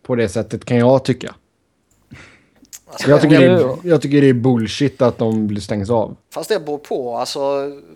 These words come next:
Speaker 2: skulle han blivit skadad två matcher innan, alltså, så han missade två matcher, typ, Ovechkin, liksom.
Speaker 1: Mm.
Speaker 2: Då kan man inte stänga av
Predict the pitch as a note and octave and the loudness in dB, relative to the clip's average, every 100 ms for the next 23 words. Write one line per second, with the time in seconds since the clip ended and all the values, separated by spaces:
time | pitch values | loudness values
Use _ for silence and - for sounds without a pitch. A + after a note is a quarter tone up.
0 | E2 E2 - D3+ D3+ D3 - D#3+ E3+ C3+ | -20 -18 -12 -8 -8 -8 -12 -6 -6 -4
1 | A#2 A#2+ - E3+ D3+ E3 - C#3+ B2 C#3 | -8 -8 -8 -8 -8 -10 -12 -14 -12 -12
2 | C#3+ C3 A2+ C3 D#3+ E3+ _ _ _ _ | -14 -14 -14 -16 -18 -20 _ _ _ _
3 | - F#2 F2 D3+ C#3+ C3+ C3+ C#3+ - - | -20 -20 -20 -18 -16 -14 -14 -14 -12 -10
4 | A#2 D3 F3+ C#3+ C3+ - A#2 A2+ A#2+ _ | -10 -10 -12 -10 -12 -16 -20 -18 -18 _
5 | - B2 - - - D#2 - - C#2 _ | -20 -18 -18 -20 -20 -20 -20 -20 -20 _
6 | _ _ _ _ _ _ - A#2 A#2+ - | _ _ _ _ _ _ -10 -6 -6 -8
7 | F#3 G3 A#2+ A2+ A2+ | -10 -10 -14 -8 -8